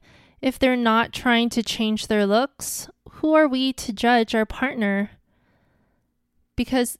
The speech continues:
we can express our concerns in a different way. If that's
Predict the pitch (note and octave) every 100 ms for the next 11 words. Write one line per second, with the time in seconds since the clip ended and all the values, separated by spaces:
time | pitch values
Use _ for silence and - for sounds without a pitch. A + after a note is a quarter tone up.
0 | _ A3 C#4 - E4 D#4 - B3+ - -
1 | - A3 A3+ A3+ G#3 A3 G#3 - G3 F#3+
2 | F#3+ G3 - G3 G#3 F#3+ F#3+ G#3 G3+ -
3 | F#3 - - F#3 - - -